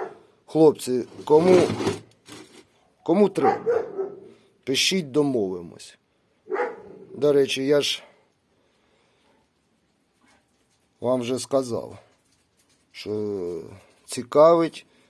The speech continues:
двохсотий, бо двісті п'ятдесятий, господи, патрон чотирьохкулачковий, недоконаний,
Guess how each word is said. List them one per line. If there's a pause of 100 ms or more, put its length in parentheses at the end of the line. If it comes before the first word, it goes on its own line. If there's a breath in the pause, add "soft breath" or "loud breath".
(720 soft breath)
двохсотий,
бо
двісті
п'ятдесятий,
господи,
патрон (200 loud breath)
чотирьохкулачковий, (360 loud breath)
недоконаний,